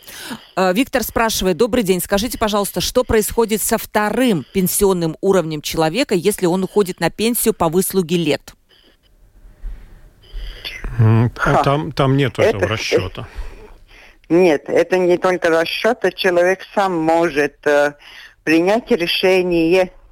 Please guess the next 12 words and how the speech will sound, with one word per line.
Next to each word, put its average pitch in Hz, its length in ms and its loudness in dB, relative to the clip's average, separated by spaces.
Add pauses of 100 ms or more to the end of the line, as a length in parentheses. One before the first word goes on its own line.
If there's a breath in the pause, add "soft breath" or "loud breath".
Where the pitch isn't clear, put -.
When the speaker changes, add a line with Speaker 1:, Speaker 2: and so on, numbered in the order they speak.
(120)
Speaker 3:
как 202 220 -2
с - 120 -4
этими 165 400 0
денежками, 165 760 0
которые 160 640 2
накоплены 160 760 0
на 160 180 0
втором 160 580 0
уровне, 185 540 2 (400 loud breath)
ему 170 300 2
действовать. 170 720 0
Или 175 420 2